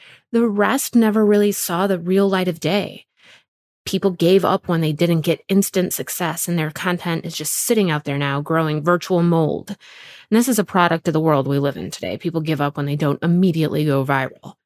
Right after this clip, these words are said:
Can't see me, but I'm rolling my eyes. If you have the commitment to your message and develop your show for the long game, this won't be you. Think of what you could grow.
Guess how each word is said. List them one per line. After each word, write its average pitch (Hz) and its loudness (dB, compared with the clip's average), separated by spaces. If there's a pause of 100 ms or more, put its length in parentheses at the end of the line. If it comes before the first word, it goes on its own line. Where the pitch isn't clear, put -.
(440)
Can't 175 0
see 127 -4
me, 101 -8
but - -6
I'm 139 0
rolling 147 0
my - -6
eyes. - -10 (400)
If - -8
you 247 6
have 320 4
the 330 0
commitment 202 2
to - -6
your 196 2
message - -2
and 180 0
develop 185 0
your 254 2
show 208 0
for 202 -6
the 180 0
long 180 2
game, 147 0 (420)
this 202 0 (100)
won't 208 0 (100)
be 214 2
you. 190 2 (440)
Think 277 6
of 311 0
what - 0
you 294 0
could 262 4
grow. 269 0